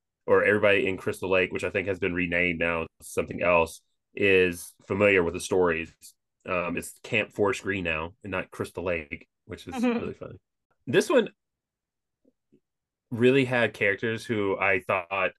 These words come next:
Speaker 1: felt bad for. Like, there are a couple of them, they didn't deserve to die, but Sissy, um, felt bad
Speaker 2: Sissy,
Speaker 1: for
Speaker 2: I'm try-, I was trying to remember her name. Yeah, I do like Sissy.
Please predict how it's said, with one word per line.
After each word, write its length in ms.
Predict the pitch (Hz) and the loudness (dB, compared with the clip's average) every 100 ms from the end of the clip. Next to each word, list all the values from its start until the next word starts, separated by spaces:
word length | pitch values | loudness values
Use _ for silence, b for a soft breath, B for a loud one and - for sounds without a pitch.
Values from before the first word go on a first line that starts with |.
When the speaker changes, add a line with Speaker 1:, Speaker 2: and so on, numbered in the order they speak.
| - | -14
Speaker 1:
felt 220 | - 92 | -10 -6
bad 260 | 87 87 - | -4 -4 -4
for. 280 | 92 90 | -4 -2
Like, 120 | 87 85 | -2 -2
there 100 | 104 | -2
are 40 | |
a 40 | |
couple 240 | - 101 95 | -2 -2 0
of 60 | 92 | -2
them, 140 | 95 _ _ _ - | -6 _ _ _ -4
they 80 | 117 | -2
didn't 160 | 113 | 0
deserve 300 | 95 90 90 90 | -2 -2 0 0
to 60 | |
die, 340 | 85 87 87 87 | 0 2 2 0
but 140 | 85 | -2
Sissy, 640 | - - 113 117 107 104 - _ _ - | -8 -4 -2 -2 -2 -2 -8 _ _ -4
um, 480 | 98 95 92 92 90 _ - | 0 2 2 0 -4 _ -6
felt 260 | 285 311 170 | 2 4 6
bad 200 | 240 208 | 6 8
Speaker 2:
Sissy, 40 | 175 | 8
Speaker 1:
for 60 | |
Speaker 2:
I'm 60 | 208 | 4
try-, 160 | 247 208 | 4 4
I 60 | |
was 120 | 220 | 4
trying 160 | - 254 | 6 6
to 60 | 233 | 6
remember 160 | 214 | 6
her 120 | 208 | 6
name. 300 | 196 185 156 | 6 6 4
Yeah, 220 | 165 165 123 | 2 0 0
I 140 | 147 | -2
do 100 | 180 | -2
like 180 | 165 - | -4 -6
Sissy. 380 | - - - | -12 -12 -10